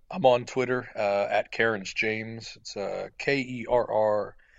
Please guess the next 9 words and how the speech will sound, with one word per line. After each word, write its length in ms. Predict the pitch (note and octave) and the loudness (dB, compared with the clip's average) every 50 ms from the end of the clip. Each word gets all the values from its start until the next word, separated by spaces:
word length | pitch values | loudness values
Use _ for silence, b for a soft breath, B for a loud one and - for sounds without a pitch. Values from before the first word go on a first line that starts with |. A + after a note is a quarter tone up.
| b b b _ _ _ - | b b b _ _ _ 0
A 260 | A#2 A#2 A#2+ A#2 G#2+ | 2 2 4 4 2
N 220 | G#2+ G#2 G2+ G#2 G2+ | 2 0 0 -2 -6
C 220 | - - - G#2+ | -8 -6 -4 -4
E 480 | G#2 G2 G2+ G2+ G2+ G2 G2 G2 G2 F#2+ | -4 -4 -4 -6 -6 -6 -6 -6 -8 -10
J 720 | - - G2+ G#2 G2+ G#2 G#2+ G#2 G#2 G#2 G2+ G#2 G#2 - - | -6 -4 -2 -2 -2 -2 -4 -4 -4 -4 -4 -4 -6 -4 -4
A 40 | G#2 | -6
M 140 | G2+ G2+ G2+ | -6 -4 -6
E 140 | G2 G2 G2+ | -8 -6 -4
S. 420 | A#2+ B2+ B2+ B2 - - - - | -2 -2 -2 -4 -6 -8 -12 -12